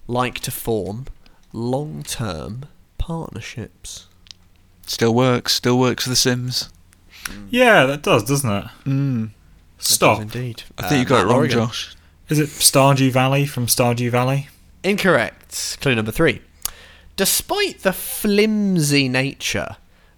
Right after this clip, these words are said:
Speaker 1: of my name, I was designed to live long.
Speaker 2: Hmm.
Speaker 3: Well, now I've got no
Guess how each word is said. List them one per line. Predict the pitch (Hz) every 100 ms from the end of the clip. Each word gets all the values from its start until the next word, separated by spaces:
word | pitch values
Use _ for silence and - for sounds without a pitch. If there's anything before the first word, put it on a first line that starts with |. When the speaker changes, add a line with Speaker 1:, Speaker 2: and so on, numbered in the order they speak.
| -
Speaker 1:
of | 107
my | 110 107 104
name, | 117 131 85 85 - - - _ _ _ _ -
I | - 180
was | 196 233 240
designed | - 196 170 208 180 101 82 107
to | - -
live | 160 165 170 160 -
long. | 147 160 147 95 64 65 113 - _ _ - - - - - - - - _ _ - - - - -
Speaker 2:
Hmm. | 120 113 107
Speaker 3:
Well, | 104
now | 104 101
I've | 95
got | 92
no | 98 107